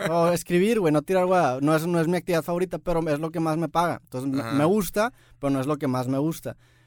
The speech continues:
Speaker 2: Ya.
Speaker 1: Al-, alguien que nace, que hace mucho eso es, por ejemplo, James Franco. Soy bien fan de James Franco.
Speaker 2: Ok.
Speaker 1: El güey hace una película súper taquillera y después hace unas películas bien
Speaker 2: Ajá,
Speaker 1: under.
Speaker 2: indie, ah.
Speaker 1: Entonces, el, e-, es cambiar ese paradigma de, de,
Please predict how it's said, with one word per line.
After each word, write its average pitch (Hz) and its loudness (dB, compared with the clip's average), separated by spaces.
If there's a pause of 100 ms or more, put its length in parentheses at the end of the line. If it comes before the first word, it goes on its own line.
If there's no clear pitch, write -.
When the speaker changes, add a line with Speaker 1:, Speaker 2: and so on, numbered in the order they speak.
Speaker 2:
Ya. 101 -8
Speaker 1:
Al-, 156 2
alguien 170 0
que 190 -6
nace, 175 -2
que 160 -8
hace 160 -4
mucho 165 -4
eso 156 -4
es, - -8
por 143 -10
ejemplo, 139 -6
James 131 -4
Franco. 131 -8 (100)
Soy 117 -10
bien 120 -6
fan 123 -6
de 120 -6
James 113 -8
Franco. 117 -12
Speaker 2:
Ok. 101 -14 (260)
Speaker 1:
El 135 -2
güey 139 2
hace 156 0 (140)
una 190 2
película 196 2
súper 170 -2
taquillera 190 0
y 135 -6
después 139 -2
hace 151 -2
unas 151 0
películas 147 0
bien 139 4
Speaker 2:
Ajá, 139 4
Speaker 1:
under. 143 6
Speaker 2:
indie, 135 -4
ah. 123 -8
Speaker 1:
Entonces, 147 -10
el, 180 -4
e-, 175 -6
es 170 -4
cambiar 202 0
ese 202 -4
paradigma 180 0
de, 165 2 (180)
de, 135 -2